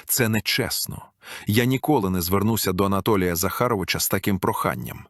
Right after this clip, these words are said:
Ніколи». Обличчя матері скам'яніло. М'якість і благання зникли,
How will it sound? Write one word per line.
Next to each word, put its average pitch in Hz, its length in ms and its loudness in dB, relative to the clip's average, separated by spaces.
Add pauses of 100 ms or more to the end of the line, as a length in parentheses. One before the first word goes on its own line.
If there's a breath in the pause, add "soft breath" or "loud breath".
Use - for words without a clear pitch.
(140)
Ніколи». 120 720 0 (1120)
Обличчя 147 520 2
матері 147 380 0
скам'яніло. 92 840 -2 (240)
М'якість 110 640 0
і 104 40 2
благання 92 580 0
зникли, 127 560 0